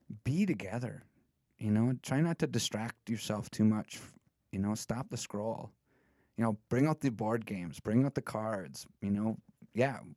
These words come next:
binge on a, you know, good T V series or get some books out and, you know, read books and then talk about what books you're reading or read 'em together. Or there's just opportunities, right, in the midst of this to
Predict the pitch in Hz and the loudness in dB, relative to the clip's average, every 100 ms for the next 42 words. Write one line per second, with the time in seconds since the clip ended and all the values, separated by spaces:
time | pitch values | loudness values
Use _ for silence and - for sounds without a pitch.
0 | - - _ _ - 104 120 156 147 139 | -20 -20 _ _ -12 0 6 8 8 6
1 | 131 120 110 92 - - 110 104 104 113 | 6 4 2 0 -6 -2 2 4 4 2
2 | - _ _ _ - 135 - 127 127 113 | -2 _ _ _ 2 2 4 2 4 2
3 | - 101 90 80 90 107 92 92 _ _ | 0 -4 -4 -8 -10 -10 -8 -10 _ _
4 | _ _ - 139 151 123 123 - 101 92 | _ _ 2 4 6 8 6 6 -6 -4
5 | 92 90 95 92 95 98 110 120 - _ | -6 -2 -2 0 0 0 0 -4 -10 _
6 | _ - 117 135 131 135 - 120 123 - | _ -2 0 4 6 6 8 8 8 6
7 | 117 127 123 127 110 120 - 104 98 95 | -2 2 2 2 0 -2 -2 -4 -4 -6
8 | 95 104 104 95 113 127 120 107 113 107 | -8 -8 -8 -4 2 4 4 2 0 0
9 | 95 98 104 - _ _ _ _ _ _ | -2 -6 -8 -12 _ _ _ _ _ _
10 | _ _ - 156 196 147 151 135 - 143 | _ _ 4 4 6 8 8 8 10 12
11 | 147 101 90 95 110 127 123 117 123 - | 12 8 2 0 0 4 8 10 8 4
12 | 135 135 139 - 113 107 | 2 2 2 -2 0 0